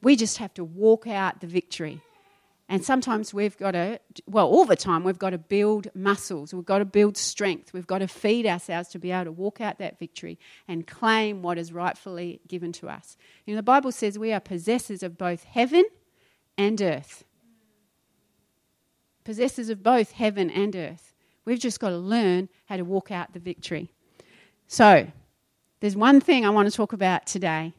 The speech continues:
of how we begin that journey. Because if we don't get that one thing sorted out, then nothing else really works. It doesn't make sense. We don't see the right things. We don't speak the right things. We don't go the right way.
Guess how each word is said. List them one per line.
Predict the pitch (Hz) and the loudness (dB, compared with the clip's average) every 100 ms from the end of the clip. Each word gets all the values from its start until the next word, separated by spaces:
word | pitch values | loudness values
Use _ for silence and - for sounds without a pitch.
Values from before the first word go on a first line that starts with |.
| _ _ _ _ | _ _ _ _
of | 196 | -12
how | - 240 226 240 | -2 2 4 4
we | 220 214 202 | 4 2 2
begin | 190 196 196 190 | -4 -4 -2 0
that | 180 160 | -2 -4
journey. | 165 160 156 185 _ _ _ _ _ _ - - | -8 -8 -8 -14 _ _ _ _ _ _ -20 -10
Because | 233 226 233 | -2 -2 0
if | 247 | 2
we | |
don't | 247 294 233 | 6 6 8
get | 330 - | 8 10
that | 254 277 - | 10 10 10
one | 247 254 | 10 10
thing | - 240 226 | 8 6 6
sorted | - 240 214 208 | 4 6 8 8
out, | 226 170 165 - _ _ _ _ | 8 6 2 -4 _ _ _ _
then | - 214 208 202 - _ _ _ _ _ _ | 2 4 4 2 -4 _ _ _ _ _ _
nothing | 214 240 247 220 | 4 4 2 -2
else | 196 190 185 | -2 -2 0
really | 190 180 | 2 4
works. | 175 160 - - - - | 6 4 2 -6 -18 -10
It | 196 | 2
doesn't | 208 214 | 2 4
make | 196 180 | 4 2
sense. | - 233 247 - - | 2 2 2 0 -4
We | 170 | 0
don't | 175 165 | 0 0
see | - 240 226 | 6 8 10
the | 220 | 8
right | 214 214 - | 10 10 8
things. | 226 214 220 185 | 0 2 2 4
We | 180 | 4
don't | 170 156 - | 6 2 0
speak | - 294 - | 6 6 6
the | 233 | 6
right | 214 202 - | 8 8 6
things. | - 214 214 - - - _ | -4 -4 -4 -8 -20 -20 _
We | 220 | -2
don't | 190 180 175 | 2 0 4
go | 208 214 208 | 8 10 8
the | 190 | 8
right | 196 190 | 6 6
way. | 190 180 160 | 4 2 0